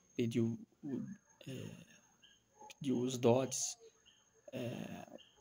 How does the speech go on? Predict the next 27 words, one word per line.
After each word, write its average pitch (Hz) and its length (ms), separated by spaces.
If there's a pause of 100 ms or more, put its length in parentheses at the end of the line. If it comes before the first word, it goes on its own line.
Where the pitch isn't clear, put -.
(880)
a, - 520 (260)
as - 140
riquezas 139 420
que 131 80
lhe 123 80
pertenciam, 135 760 (840)
né, 131 220
pediu 131 280
ao 131 140
pai 143 280 (360)
e - 60
saiu 135 260
pelo 143 180
mundo 123 280
gastando 127 480
tudo. 117 360 (1700)
E 143 120
o 139 60
pai 160 480 (100)
deu 165 300
aquela, 139 440 (540)
e 156 60
o 139 80
pai 127 460 (100)
pegou 127 300
aquelas - 380
coisas, 127 340